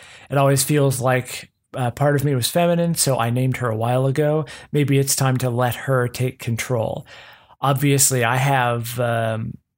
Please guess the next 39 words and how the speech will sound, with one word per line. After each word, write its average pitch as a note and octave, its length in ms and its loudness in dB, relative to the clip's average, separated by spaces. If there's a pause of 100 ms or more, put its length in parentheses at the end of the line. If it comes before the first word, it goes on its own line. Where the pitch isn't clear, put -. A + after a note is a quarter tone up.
I, D#3+ 220 2
I - 40 4
can D3 220 0
relate C#3 420 2 (140)
to C#3+ 180 0
the A#2+ 420 -2 (540)
sort C3 260 0
of A2 140 -2
depersonalization B2 1300 0
of, A2+ 500 -2 (640)
uh, B2+ 260 2
who D#3+ 260 2
I C#3 320 0
am C3+ 480 2
versus B2 380 -2
who C#3 200 2
I A#2 100 2
will A#2 340 0
be. A2+ 460 -2 (500)
Um, A2+ 680 -4 (500)
you A#2+ 60 -4
know, A2 100 -2
I've A#2 160 -2
talked A#2+ 260 -4
about A#2 300 -2
how A2+ 460 -2 (380)
when C#3 200 2
I C3 80 4
hear D3+ 300 2
the C3 100 0
name B2 340 0
Sarah, A2+ 560 0
I A2+ 60 -4
still A#2 400 0
have A2+ 240 -2
this A#2 200 -2
feeling A2+ 380 -2
of A2+ 120 -4
like, A2 400 -6